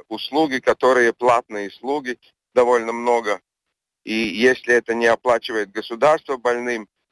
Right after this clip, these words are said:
тогда это надо смотреть, кто это будет оплачивать, или это страховые компании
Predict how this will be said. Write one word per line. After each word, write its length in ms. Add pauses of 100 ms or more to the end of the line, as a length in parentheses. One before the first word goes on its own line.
(160)
тогда 380
это 220
надо 280
смотреть, 520
кто 200
это 200
будет 300
оплачивать, 680
или 140
это 200
страховые 540
компании 720